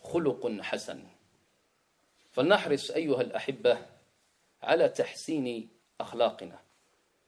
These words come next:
وعلى إصلاح أحوالنا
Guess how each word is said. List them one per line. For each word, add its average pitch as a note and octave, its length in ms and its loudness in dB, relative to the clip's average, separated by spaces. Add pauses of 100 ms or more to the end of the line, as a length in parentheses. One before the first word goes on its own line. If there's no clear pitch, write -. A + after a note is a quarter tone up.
(520)
وعلى D#3+ 500 8
إصلاح D#3 480 6 (560)
أحوالنا A2 640 2